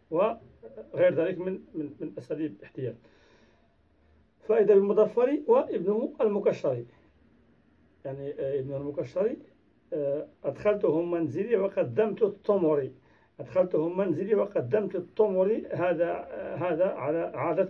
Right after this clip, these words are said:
أهل الريف. الشخص يحكي على أنه من الريف، يعني، آه،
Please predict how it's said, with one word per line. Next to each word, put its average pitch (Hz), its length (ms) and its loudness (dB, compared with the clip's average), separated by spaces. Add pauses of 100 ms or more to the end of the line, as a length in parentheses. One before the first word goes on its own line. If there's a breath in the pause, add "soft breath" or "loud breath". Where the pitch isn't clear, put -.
(120)
أهل 143 200 -4
الريف. 139 460 -2 (560 soft breath)
الشخص 131 380 -8
يحكي 190 400 -4
على 151 220 -2
أنه 147 580 -4
من 165 200 -4
الريف، 170 360 -2 (360 loud breath)
يعني، 147 400 -4 (100)
آه، 139 840 0